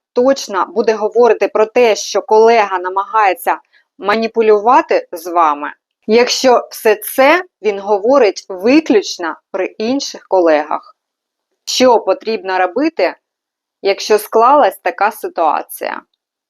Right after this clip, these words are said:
Обов'язково дивіться йому у очі та запитайте його: «Ти для чого зараз при всіх мені це говориш? Що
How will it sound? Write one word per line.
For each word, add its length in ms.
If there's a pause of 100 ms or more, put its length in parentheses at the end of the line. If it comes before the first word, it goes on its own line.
(360)
Обов'язково 1160
дивіться 760
йому 540
у 60
очі 360 (120)
та 140
запитайте 760
його: 440 (560)
«Ти 140
для 220
чого 600
зараз 440
при 180
всіх 600
мені 240
це 240
говориш? 840 (920)
Що 500